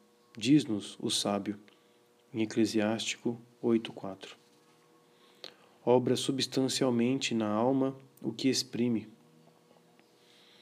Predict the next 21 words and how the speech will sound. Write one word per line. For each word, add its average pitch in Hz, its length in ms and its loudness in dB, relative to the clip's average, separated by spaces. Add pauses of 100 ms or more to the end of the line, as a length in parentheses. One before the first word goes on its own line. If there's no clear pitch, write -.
(340)
No 127 100 4
Evangelho 117 640 2
vemos 120 380 2
o 110 80 0
poder 120 340 4
dessa 113 280 0
palavra 104 560 -2
divina 110 520 0 (440)
com 113 160 0
a 107 40 -2
qual 120 280 2
o 113 40 2
mesmo 143 380 0
Senhor 123 420 0
sarava 120 540 0
os 107 100 0
enfermos 110 680 -2 (280)
e 123 80 -2
ressuscitava 120 800 0
os 107 200 0
mortos 110 640 0